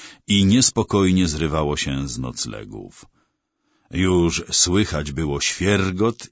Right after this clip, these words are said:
i świsty i nawoływania drobnej drużyny. Wysoko, pod chmurami,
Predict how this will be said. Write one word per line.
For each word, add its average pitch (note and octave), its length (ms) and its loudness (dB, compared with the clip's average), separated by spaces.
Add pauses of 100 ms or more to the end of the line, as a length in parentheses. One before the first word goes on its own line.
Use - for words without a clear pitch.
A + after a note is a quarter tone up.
i F2 100 -4
świsty - 760 -10 (300)
i G#2+ 260 4
nawoływania G#2 840 4
drobnej G2+ 600 0
drużyny. C#2+ 720 -8 (760)
Wysoko, F2+ 720 -4 (400)
pod F2 400 -2
chmurami, F#2+ 880 2